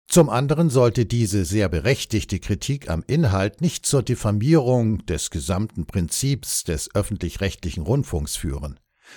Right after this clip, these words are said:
Zu dieser Frage später mehr im Text. Es herrscht auch teils der Mythos, die Journalisten von A R D, Z D F und Deutschlandfunk würden sich auf Kosten der Rundfunkbeitragszahler bereits ein luxuriöses Gehalt leisten,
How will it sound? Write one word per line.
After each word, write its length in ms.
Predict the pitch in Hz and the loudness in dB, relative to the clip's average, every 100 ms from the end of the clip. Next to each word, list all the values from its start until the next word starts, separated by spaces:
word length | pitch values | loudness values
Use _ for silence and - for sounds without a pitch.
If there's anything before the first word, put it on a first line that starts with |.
| - | -8
Zu 180 | - 147 | 0 0
dieser 300 | 151 165 147 | 2 2 2
Frage 420 | - 110 107 113 | 2 2 2 0
später 440 | - 101 90 95 | -2 -2 0 0
mehr 260 | 95 90 71 | 0 0 -2
im 120 | 64 | -6
Text. 480 | - 64 - - - _ _ _ _ _ _ - | -12 -10 -10 -10 -14 _ _ _ _ _ _ 0
Es 360 | 143 - - | 0 0 0
herrscht 320 | 135 147 - | 0 0 -2
auch 180 | 127 127 | 0 0
teils 520 | - 123 135 120 - | 0 0 2 2 0
der 160 | - 104 | 0 2
Mythos, 680 | 104 127 151 120 113 - - | 2 2 2 2 2 2 -2
die 180 | 101 | -2
Journalisten 680 | 95 104 95 90 127 - 113 | 0 0 0 0 0 0 -2
von 280 | - 87 - | 0 0 0
A 180 | 95 101 | -2 0
R 180 | 87 | -2
D, 380 | 78 117 123 113 | 0 0 0 -4
Z 280 | - - 110 | -4 -2 -2
D 80 | 107 | -2
F 340 | - 113 - | -2 -2 -4
und 260 | - 80 - | -6 -4 0
Deutschlandfunk 880 | 95 101 - 110 104 - 107 107 - - - 95 | 0 0 -2 0 0 0 0 0 -4 -20 -18 -2
würden 280 | 117 165 | 2 2
sich 200 | 127 123 | 0 -2
auf 180 | 98 - | -2 -2
Kosten 440 | - 156 - - 107 | 0 2 2 -2 -2
der 180 | 90 | -2
Rundfunkbeitragszahler 1500 | 76 117 151 - 110 92 95 127 - 104 98 - - 98 101 117 | 0 0 0 0 0 2 -2 -2 -2 -2 -2 -4 -2 0 0 0
bereits 400 | 117 101 101 - | 0 0 -2 -2
ein 180 | 87 | -2
luxuriöses 920 | 85 110 - 107 85 87 95 90 82 - | 0 0 0 0 0 0 -2 -2 -4 -4
Gehalt 400 | 87 113 123 - | -2 0 0 0
leisten, 540 | 101 104 - 117 95 | 0 2 0 0 0